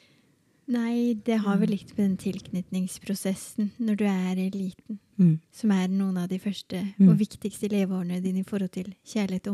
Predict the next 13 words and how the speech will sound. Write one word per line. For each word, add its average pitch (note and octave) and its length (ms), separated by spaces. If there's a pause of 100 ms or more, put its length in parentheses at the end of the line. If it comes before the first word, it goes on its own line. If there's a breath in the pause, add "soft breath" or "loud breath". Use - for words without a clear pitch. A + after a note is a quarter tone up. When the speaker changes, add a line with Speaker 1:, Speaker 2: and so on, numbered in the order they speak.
Speaker 1:
omsorg, A3 320
da. B3+ 80
Speaker 2:
Mm. E3 260 (380 soft breath)
Speaker 1:
Og G#3+ 400
du G#3+ 320
også G3+ 300
har G3 100
jo F#3+ 80
hatt F#3+ 220
da F#3+ 200 (600)
flere G#3 220
brudd, A#3 480
da, A3+ 120